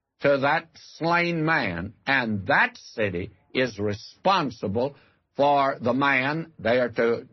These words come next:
take over the case, attempt to find out who did it. In other words, that city is responsible. Now, I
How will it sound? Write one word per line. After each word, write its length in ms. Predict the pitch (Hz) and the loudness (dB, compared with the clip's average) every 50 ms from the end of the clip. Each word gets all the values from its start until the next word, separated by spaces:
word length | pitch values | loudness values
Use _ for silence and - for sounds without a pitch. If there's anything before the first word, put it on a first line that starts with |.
| _ - | _ -4
take 240 | - 131 131 - | -2 -2 0 0
over 240 | 135 135 135 123 131 | 0 0 0 0 -2
the 120 | 123 127 120 | -4 -6 -8
case, 500 | 110 - 143 143 143 147 156 151 - - _ - - _ _ _ - | -6 -2 0 2 2 0 -2 -4 -8 -14 _ -20 -20 _ _ _ -6
attempt 520 | 82 87 85 - - 120 120 120 120 - | -4 -4 -4 -2 -2 -2 -2 -4 -4 -4
to 80 | 117 104 | -6 -4
find 420 | 107 - 131 139 139 135 135 131 | -2 0 0 0 0 0 0 0
out 240 | 135 139 143 151 - - - | 2 2 0 -2 -4 -8 -6
who 160 | - 139 135 127 | -2 -2 -2 -2
did 320 | 110 101 143 151 151 151 | 0 0 2 2 2 2
it. 180 | 165 170 170 _ _ _ - | 0 -2 -4 _ _ _ -2
In 280 | 117 117 113 107 107 | -2 0 0 0 0
other 280 | - - 170 175 165 151 | 0 2 2 2 2 2
words, 400 | 139 139 139 143 151 156 - - - | 2 2 2 2 0 -2 -6 -4 0
that 280 | 139 160 196 202 - | 2 2 2 0 -2
city 600 | - - - - - 196 196 160 113 101 110 - - _ _ _ _ - | -8 -20 -20 -10 -4 -2 0 0 0 -2 -6 -6 -10 _ _ _ _ -2
is 280 | - 151 156 156 139 - | 0 2 2 2 0 -2
responsible. 1200 | - 147 156 156 - - - - _ - 208 202 170 139 104 85 - - - 87 78 71 65 60 - _ _ _ _ _ _ _ - | -2 -2 -2 -2 -4 -8 -20 -16 _ 0 2 2 2 2 -2 -6 -10 -12 -12 -10 -10 -12 -14 -16 -20 _ _ _ _ _ _ _ -4
Now, 340 | 120 131 147 147 143 - - - | 0 2 2 2 0 -2 -2 0
I 200 | 139 147 156 | 0 2 2